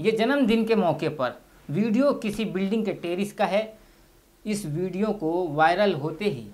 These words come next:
मुंबई पुलिस हरकत में आई और इस वीडियो के सहारे मुंबई पुलिस TikTok स्टार अदनान शेख, फैज बलोच, हरीश खान को गिरफ्तार कर बांद्रा पुलिस स्टेशन लाया गया, जहां तीनों लोगों को पुलिस कस्टडी में रखा गया है। इनके खिलाफ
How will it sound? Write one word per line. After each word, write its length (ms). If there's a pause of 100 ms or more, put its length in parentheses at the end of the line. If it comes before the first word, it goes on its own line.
मुंबई 360 (120)
पुलिस 320
हरकत 360
में 140
आई 220
और 280
इस 200
वीडियो 400
के 120
सहारे 560 (320)
मुंबई 360
पुलिस 320 (500)
TikTok 520
स्टार 400
अदनान 460
शेख, 380
फैज 340
बलोच, 440 (340)
हरीश 360
खान 360
को 160 (480)
गिरफ्तार 560
कर 240
बांद्रा 380
पुलिस 280
स्टेशन 440 (320)
लाया 300
गया, 240 (600)
जहां 280
तीनों 340
लोगों 240
को 140
पुलिस 300
कस्टडी 480
में 120
रखा 260
गया 220
है। 220
इनके 340
खिलाफ 480